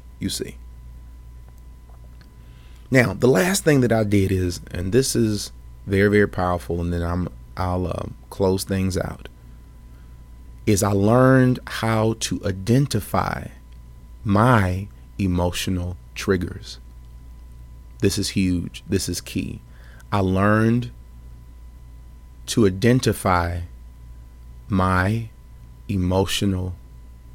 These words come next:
triggers. What is it that sets you off? Because it's different for everyone. We're all different individuals. You know, I was in a car one day with someone. This guy cut me off.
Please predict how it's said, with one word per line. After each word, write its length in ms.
triggers. 680
What 240
is 220
it 160
that 200
sets 420
you 120
off? 240
Because 460
it's 140
different 480
for 180
everyone. 480
We're 160
all 260
different 460
individuals. 800
You 80
know, 140
I 80
was 120
in 100
a 60
car 480
one 220
day 120
with 160
someone. 460
This 140
guy 260
cut 260
me 200
off. 400